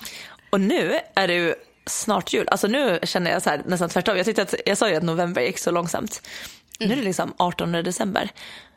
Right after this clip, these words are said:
Speaker 2: Det är
Speaker 1: idag.
Speaker 2: sjukt.
Speaker 1: Och jag tycker att
Speaker 2: Mm.
Speaker 1: nu är det mindre en vecka till julafton.
Speaker 2: Ja.
Speaker 1: Nu går det
Speaker 2: Det känns
Speaker 1: jättesnabbt.
Speaker 2: jätte-, jättekonstigt. Det är snart tjugotjugo.
Speaker 1: Mm.
Speaker 2: Men vi ska ju nu summera tjugonitton.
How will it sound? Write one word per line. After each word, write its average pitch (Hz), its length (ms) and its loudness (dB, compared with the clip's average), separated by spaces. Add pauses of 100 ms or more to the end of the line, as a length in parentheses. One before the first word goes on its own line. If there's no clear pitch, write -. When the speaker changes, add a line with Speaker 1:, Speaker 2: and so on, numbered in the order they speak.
(240)
Speaker 2:
Det 180 80 -8
är 180 40 0
Speaker 1:
idag. 175 300 2
Speaker 2:
sjukt. 170 180 -4
Speaker 1:
Och 180 120 0
jag 180 80 0
tycker 180 200 0
att 175 60 2
Speaker 2:
Mm. 190 180 -4 (480)
Speaker 1:
nu 180 100 4
är 254 40 2
det 359 60 2
mindre 170 380 0
en 170 320 0
vecka 175 240 -2
till - 120 -4
julafton. 175 560 -2 (480)
Speaker 2:
Ja. 165 320 -2 (580)
Speaker 1:
Nu 233 120 2
går 254 80 2
det 170 40 2
Speaker 2:
Det 151 60 2
känns 196 120 2
Speaker 1:
jättesnabbt. - 400 -2
Speaker 2:
jätte-, 220 120 0 (200)
jättekonstigt. 160 720 -6 (100)
Det - 80 0
är 240 60 2
snart 185 220 -2
tjugotjugo. 156 800 -2 (680)
Speaker 1:
Mm. 160 280 0 (540)
Speaker 2:
Men 196 200 2
vi 190 160 0
ska 190 240 0
ju 185 60 -2
nu 175 160 0
summera 160 460 -2
tjugonitton. 170 800 -4